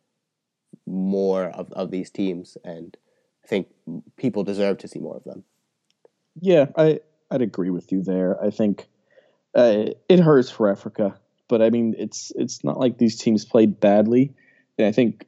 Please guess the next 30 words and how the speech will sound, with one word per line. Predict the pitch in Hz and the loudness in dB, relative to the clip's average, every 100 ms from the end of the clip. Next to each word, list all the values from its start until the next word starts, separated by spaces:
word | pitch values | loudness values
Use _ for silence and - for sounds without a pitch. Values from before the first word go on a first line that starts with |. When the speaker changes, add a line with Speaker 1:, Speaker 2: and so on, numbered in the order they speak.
| - | -14
Speaker 2:
some | - - 113 | -4 2 4
of | 113 | 4
the | 113 | 2
players | - 110 107 110 117 123 | 0 2 4 6 4 2
on | 104 101 98 98 95 - _ _ _ 117 | -2 0 -2 -2 -4 -8 _ _ _ 2
those | 110 101 | 2 4
North | 107 104 104 110 | 4 4 4 4
African, | 98 104 110 95 104 98 98 95 _ _ _ _ _ _ _ _ - | 2 2 0 0 0 2 -2 -4 _ _ _ _ _ _ _ _ 0
those | 110 | 2
North | 107 | 4
African | 104 101 104 | 4 2 -4
teams, | 98 107 101 - 117 | 0 0 0 0 0
I | |
think | 120 131 104 | 2 0 0
especially | 107 - 127 117 - 117 107 104 - _ _ | -4 0 2 0 0 2 2 0 -6 _ _
to | - | -2
Morocco, | 110 101 101 101 101 92 | 2 4 2 0 0 0
maybe | 90 95 95 92 - _ _ _ _ _ _ | 0 0 0 0 -4 _ _ _ _ _ _
caught | - - | -4 0
the | 113 - | 0 2
eye | 104 104 | 2 2
of, | 101 95 - _ 90 | 2 -2 -6 _ -6
of | |
a | 95 | -6
club | - 110 107 98 | -2 2 2 2
in | |
a | 101 | 0
bigger | 95 104 101 | 0 0 2
league | 98 98 98 98 | 2 4 4 2
and | 92 95 90 90 | 0 -2 -4 -8